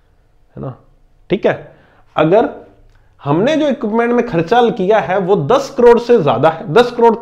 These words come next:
से ज्यादा नहीं है, यानी कि एक करोड़ और दस करोड़ के बीच में है, ठीक है, और हमारी टर्नओवर जो है पांच से पचास के बीच में है, तो हम एक स्मॉल एंटरप्राइज है। और अगर हमने जो खर्चा किया है वो दस करोड़ और पचास करोड़ के बीच किया है और हमारा जो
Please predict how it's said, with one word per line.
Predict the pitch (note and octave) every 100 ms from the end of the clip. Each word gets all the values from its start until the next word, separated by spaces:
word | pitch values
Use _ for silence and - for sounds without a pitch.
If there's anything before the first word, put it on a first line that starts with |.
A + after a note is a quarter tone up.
| -
से | - G#3+
ज्यादा | F3 D3 F3
नहीं | D3
है, | D3
यानी | D3 F3
कि | F#3+ F3+
एक | F#3 -
करोड़ | G3+ A3+
और | G3+ D#3+
दस | F3+ F3+
करोड़ | F3 F3+
के | B3
बीच | E3 F3 E3
में | F#3 D#3
है, | A2 - - _ _ _ _
ठीक | A#3+ B3
है, | D#3 - - - _
और | B3
हमारी | C#4+ G#3 A3+ C4
टर्नओवर | A#3 A3 A#3+ A#3+
जो | G#3+
है | F#3+ C4
पांच | - F#3+ A#3+
से | - C#4
पचास | A#3+ G3+ F#3+
के | G3+
बीच | E3+ D3+ D3
में | E3+
है, | G3
तो | C4 A#3
हम | D#3+ F3
एक | F3
स्मॉल | - C3+ B2
एंटरप्राइज | C#3 C#3 E3 F3 F3
है। | G3 B3+ - - _
और | G#3+ - -
अगर | A3 D#4+
हमने | - F3 A#2+ G2+ - - - - - F#3+ G#3+
जो | F#3 A#3
खर्चा | A#3 E3+ E3 D4
किया | C#4 B3 G3
है | D#3 G3
वो | F#3
दस | F#3+ A#3+ -
करोड़ | - A#3 A3
और | A3
पचास | G#3 F#3+ F#3 F#3
करोड़ | F#3 F3
के | E3+
बीच | C#3 D#3+
किया | - F#3+
है | F#3+
और | A3+
हमारा | - D3+ D#3 B3+
जो | A#3+ A#3 A3